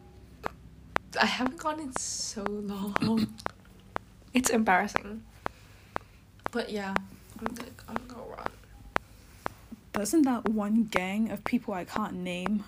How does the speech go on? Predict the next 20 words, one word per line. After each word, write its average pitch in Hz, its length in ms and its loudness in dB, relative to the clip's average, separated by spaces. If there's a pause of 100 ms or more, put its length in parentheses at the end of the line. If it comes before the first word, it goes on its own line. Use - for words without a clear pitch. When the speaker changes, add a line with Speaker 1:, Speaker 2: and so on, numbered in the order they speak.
Speaker 2:
go 190 160 -2
to - 140 0
that 185 160 -4
gym 180 280 0
always? 262 720 6 (300)
<laughs> 392 400 2
With, 330 160 12
like, 320 540 8 (320)
one, 349 160 10 (340)
I 330 80 12
don't 320 140 12
know, 240 140 12
one 262 140 12
of - 120 8
the 285 80 8
boys 214 420 6
just, - 220 -2
like, 220 160 0
going, 240 260 4
like, 202 320 -2